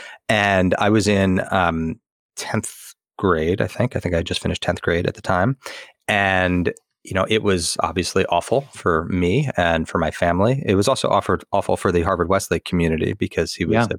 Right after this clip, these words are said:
Speaker 1: a, a pillar in it. Um, you know, students and others, uh,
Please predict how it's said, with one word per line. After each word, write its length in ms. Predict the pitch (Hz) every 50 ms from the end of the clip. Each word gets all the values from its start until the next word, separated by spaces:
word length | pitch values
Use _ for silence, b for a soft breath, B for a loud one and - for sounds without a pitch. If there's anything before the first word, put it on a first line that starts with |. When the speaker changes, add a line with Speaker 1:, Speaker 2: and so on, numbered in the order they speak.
| -
Speaker 1:
a, 40 | -
a 20 | -
pillar 440 | - - - 131 110 85 80 87 - -
in 80 | 92 85
it. 180 | 87 - - - B B B B B B B B B B -
Um, 480 | 107 98 92 87 85 87 87 85 95 - _ _ _ _ _ _ -
you 120 | 107 92
know, 140 | 82 85 87
students 500 | - - - 113 107 101 98 98 92 -
and 120 | 95 92
others, 400 | 95 95 92 90 90 82 - -
uh, 60 | -